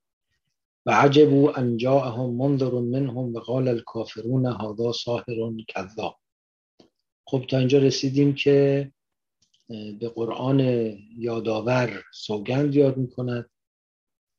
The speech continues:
که این قرآن نقش یادآوریش رو درست ایفا کرده، ولی کافران هستند که سرسختی می‌کنند و دوری و دشمنی می‌گزینند.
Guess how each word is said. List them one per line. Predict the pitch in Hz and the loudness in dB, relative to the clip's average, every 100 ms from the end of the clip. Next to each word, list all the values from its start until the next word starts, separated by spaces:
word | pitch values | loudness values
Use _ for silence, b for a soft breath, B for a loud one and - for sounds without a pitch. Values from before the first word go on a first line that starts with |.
| _ _ _ _ 113 98 | _ _ _ _ -16 -4
که | 123 | -2
این | 120 120 | 0 -2
قرآن | 110 110 113 120 120 | -2 -4 -2 -2 -2
نقش | 117 - | -2 -4
یادآوریش | 110 107 110 107 110 110 | -6 -6 -6 -6 -6 -6
رو | - | -6
درست | 101 110 120 - - | -6 -4 -4 -6 -6
ایفا | 139 - 123 | -4 -4 -6
کرده، | - 120 113 120 113 | -4 -6 -4 -4 0
ولی | 117 135 135 131 - _ _ _ _ _ | 4 6 6 4 -4 _ _ _ _ _
کافران | - 120 - 120 135 | -2 -2 0 2 4
هستند | 135 131 - 127 123 120 | 6 4 0 -2 -2 -2
که | - 123 123 117 | 0 2 4 2
سرسختی | 113 113 110 - 110 - 131 | -2 -4 -6 -6 -8 -4 0
می‌کنند | 127 123 113 117 117 113 | 0 0 -2 -2 0 2
و | 117 113 | 2 2
دوری | 110 110 107 117 | 0 -2 0 4
و | 117 110 - _ - | 4 2 -4 _ -12
دشمنی | 104 - 110 110 | -8 -8 -6 -6
می‌گزینند. | 117 127 127 123 131 131 131 | -4 -4 -4 -4 -4 -4 -8